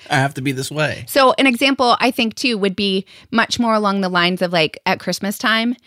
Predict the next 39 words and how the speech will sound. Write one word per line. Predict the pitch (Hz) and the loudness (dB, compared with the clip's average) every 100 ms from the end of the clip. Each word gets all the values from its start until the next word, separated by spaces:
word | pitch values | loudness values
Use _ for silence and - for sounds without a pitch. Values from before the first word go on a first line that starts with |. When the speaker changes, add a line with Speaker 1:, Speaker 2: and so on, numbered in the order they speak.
| - _ | -20 _
Speaker 2:
and, | 190 196 | -4 0
like, | 170 160 | 0 -2
where | - 190 180 160 | -6 0 2 4
I | 170 | 2
live, | 175 175 175 170 - - | 2 2 2 -2 -10 -8
there's, | 170 160 160 156 - - | 0 2 2 -2 -12 -8
you | 185 | -2
know, | 156 147 | 0 -2
bridges | 165 165 165 165 160 | 0 0 2 0 2
and | 151 151 | -2 -2
ferries, | 156 151 160 196 - - - - | 0 0 0 -2 -6 -14 -20 -6
and | 208 175 156 165 - _ - | -2 0 0 -2 -10 _ -6
people | 240 220 220 | -2 0 2
will | 202 | 2
go | 190 180 185 | 2 2 2
through | - 196 185 | 0 -2 0
the | 180 | 0
bridges | 170 170 165 208 247 - | 0 -2 0 -2 -2 -4
and | 170 165 - | -2 -2 -2
pay | 185 170 202 | -2 0 0
for | - | -2
the | 180 | -2
people | 170 180 175 | -2 -4 -2
behind | 165 165 151 | -2 0 -2
them. | 175 262 - _ _ _ _ _ _ _ | 0 -2 -4 _ _ _ _ _ _ _
And | 196 196 | 0 0
so | - 190 175 - _ - | 2 2 2 -4 _ 0
they're | 190 196 | 2 4
not | 202 202 | 4 2
ex-, | 185 - - | 0 -6 -18
that | - 180 170 190 | -6 0 0 0
didn't | 202 202 156 | 0 0 2
benefit | 156 170 214 147 - | 0 0 0 -4 -2
them | 147 160 | -2 -2
in | 156 | -2
any | - 160 147 | -2 -2 0
way. | 147 165 143 202 _ - - - - _ - | 0 2 0 -2 _ -14 -14 -14 -18 _ -12
Speaker 1:
Yeah. | 151 110 180 | -10 -8 -2
Speaker 2:
Rather, | 175 170 175 175 | 0 2 2 0